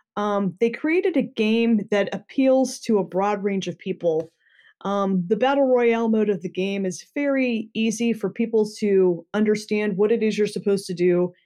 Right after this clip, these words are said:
It's very easy for them to go in and play it. And once you're in the world of Fortnite, it's so colorful and it's so crazy that it appeals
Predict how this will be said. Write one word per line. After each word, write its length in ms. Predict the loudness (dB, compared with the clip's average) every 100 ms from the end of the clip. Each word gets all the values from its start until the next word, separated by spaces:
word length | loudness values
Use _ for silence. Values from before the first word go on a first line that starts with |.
| -6
It's 160 | -6 -2
very 300 | 0 2 2
easy 340 | 0 0 -2
for 160 | -2 0
them 320 | 0 0 -2
to 120 | -2
go 260 | 0 2 2
in 100 | 0
and 160 | -2
play 300 | 0 2 2
it. 180 | 2 0 _ _ _
And 140 | -4 2
once 260 | 2 2
you're 140 | 2 4
in 200 | 4 2
the 100 | 0
world 340 | 2 2 2
of 140 | 0 0
Fortnite, 580 | 0 2 0 0 -2 -6 _ _
it's 180 | -4 -4
so 260 | -2 0 0
colorful 720 | -2 -2 0 0 0 2 2
and 100 | 2
it's 200 | -2 -4
so 200 | 0 0
crazy 580 | 0 -2 -2 0 -2 -2
that 200 | -2 -2
it 80 | -4
appeals 560 | -6 -4 2 2 2